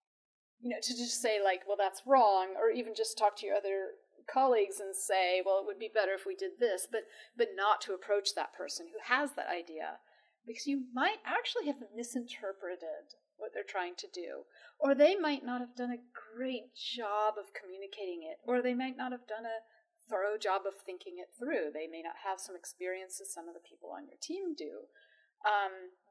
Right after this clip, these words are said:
that could help them. And if you let that relationship wither, if you don't build it, if you don't sustain it over time,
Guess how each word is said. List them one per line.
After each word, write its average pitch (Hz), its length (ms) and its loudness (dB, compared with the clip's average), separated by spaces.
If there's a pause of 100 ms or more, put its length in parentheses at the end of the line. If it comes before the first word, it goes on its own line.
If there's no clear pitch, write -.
(180)
that 262 160 -2
could 240 140 -4
help 349 380 -8
them. - 340 -14 (540)
And 262 140 0
if 262 160 -2
you 269 100 -4
let 285 360 -2 (120)
that 220 300 -2 (680)
relationship 254 960 -2 (260)
wither, 247 560 0 (240)
if 285 340 4
you 254 80 0
don't 240 300 0
build 240 340 4
it, 160 100 -12
if 170 160 -8
you 226 60 -10
don't 233 240 -2
sustain 208 600 -6
it 175 120 -8
over 190 240 -8
time, 220 540 -4